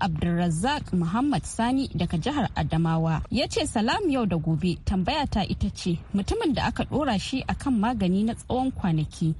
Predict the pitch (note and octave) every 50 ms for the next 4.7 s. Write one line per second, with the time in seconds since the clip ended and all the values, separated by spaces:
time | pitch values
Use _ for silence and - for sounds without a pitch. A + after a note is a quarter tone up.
0 | - - G3 D#4+ F4 A#3+ G3+ - - E3+ - - - F3+ D3 D3+ - - F#3+ E3
1 | D3 - - A#3+ B3 - - - D#3 E3 D#3+ E3+ G3+ A3+ A#3+ B3+ C4 B3 - -
2 | D#3 E3+ E3+ F3 F3 E3+ E3 D#3+ D#3+ D3+ - - - - E4+ G4 D4 A#3 G3+ E3+
3 | D#3 C4 E4+ E4 A#3 F#3 D3 E3 D#3+ C3+ - - - F3 - - A#3+ D4+ A3+ G#3
4 | F3 D#3+ D#3 D3+ D#3+ D#3 - - F3 D3+ E3 E3 D#3+